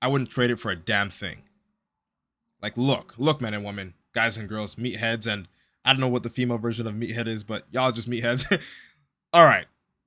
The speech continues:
I didn't know I had it in me. I felt just like you listening to this right now. I felt literally just like you when I was working,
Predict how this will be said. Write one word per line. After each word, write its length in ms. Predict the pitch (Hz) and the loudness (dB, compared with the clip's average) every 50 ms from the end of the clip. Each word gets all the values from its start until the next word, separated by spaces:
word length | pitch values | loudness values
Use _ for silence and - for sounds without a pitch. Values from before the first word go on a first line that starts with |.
| _ _ _ | _ _ _
I 80 | 151 156 | 2 4
didn't 220 | 143 165 175 170 | 6 4 4 4
know 120 | 160 165 170 | 4 6 6
I 80 | 160 | 6
had 220 | 147 147 147 143 139 | 6 6 4 4 4
it 100 | 131 127 | 2 0
in 160 | 131 123 107 | -2 -2 -4
me. 160 | 92 73 - _ _ _ _ _ | -8 -12 -18 _ _ _ _ _
I 120 | - 131 135 | 0 0 0
felt 380 | 139 - - 156 160 - 113 | 2 2 2 2 2 2 -2
just 360 | 107 107 139 147 143 - - | -2 0 2 2 2 2 0
like 260 | 131 135 135 127 - - | 0 -2 -2 -2 -4 -4
you 340 | 120 127 131 123 98 76 - _ _ _ _ - | -4 -2 -2 -2 -2 -6 -12 _ _ _ _ -4
listening 400 | 120 139 139 - 135 135 127 117 | -2 0 0 0 0 -2 -2 -2
to 100 | - 123 | -2 -2
this 200 | 120 117 - - | -2 -2 0 0
right 160 | 113 107 107 | -2 -2 0
now. 260 | 113 110 95 85 76 _ _ _ _ _ _ _ _ _ - | -2 -2 -4 -4 -8 _ _ _ _ _ _ _ _ _ -10
I 60 | 117 | -6
felt 200 | - - 147 98 | -2 -2 0 0
literally 360 | 117 131 156 160 165 160 156 | 2 2 2 2 2 2 2
just 180 | 143 151 147 139 | 0 -2 0 0
like 180 | 139 131 - - | 0 -2 0 -2
you 220 | 135 120 101 - - - _ 120 120 | -2 -2 -4 -6 -12 -20 _ -10 -6
when 140 | 123 131 135 | -2 0 0
I 40 | 131 | 0
was 120 | 131 - | 0 0
working, 440 | 120 127 139 147 143 - 85 76 - | -2 -2 -2 -2 -2 -4 -10 -14 -18